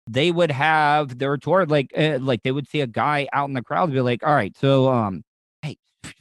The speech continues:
come here." And they, like, uh, during the intermi-, "I, I, you see that dude right there? Yeah, yeah, yeah. Um, give him, give him a wristband. Tell him,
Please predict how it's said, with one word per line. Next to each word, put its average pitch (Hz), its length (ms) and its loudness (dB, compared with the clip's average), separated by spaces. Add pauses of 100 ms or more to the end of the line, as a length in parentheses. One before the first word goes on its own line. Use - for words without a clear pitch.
(140)
come 185 120 0
here." 165 200 0
And 143 160 -2
they, 147 180 0
like, 135 320 -2 (320)
uh, 127 160 0
during 151 220 0
the 139 60 -2
intermi-, 139 400 2
"I, 147 300 2
I, 123 60 -4
you 131 300 -4
see - 220 -8
that 170 220 0
dude 165 280 0
right 165 220 0
there? 175 180 -2
Yeah, 131 280 -2
yeah, 104 200 -6
yeah. 92 140 -4 (340)
Um, 110 300 -2
give 139 220 -8
him, 139 220 -2
give 139 200 -6
him 139 140 -2
a 123 180 -2
wristband. 120 600 -4
Tell 113 180 -6
him, 113 180 -4